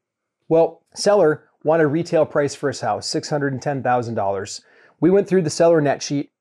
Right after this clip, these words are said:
showed him that even if he sold it at six ten with a realtor, he's not gonna net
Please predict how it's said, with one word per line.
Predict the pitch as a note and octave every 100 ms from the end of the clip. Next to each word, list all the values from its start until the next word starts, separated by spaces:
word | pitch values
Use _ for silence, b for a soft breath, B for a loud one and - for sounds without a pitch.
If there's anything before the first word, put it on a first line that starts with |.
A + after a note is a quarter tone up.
| -
showed | - F#3 G3+
him | F3+
that | D3
even | C3+ E3 G3+
if | F#3+
he | F3
sold | - D#3 D#3
it | D#3+ -
at | B2+ -
six | - E3+ -
ten | - B2+ C3 E3 -
with | D#3 F#3
a |
realtor, | D#3+ C#3 A#2+ C3+ B2+ - _
he's | - C3
not | F3 F3+
gonna | F3+ D#3+
net | D#3+ D3 D#3+ -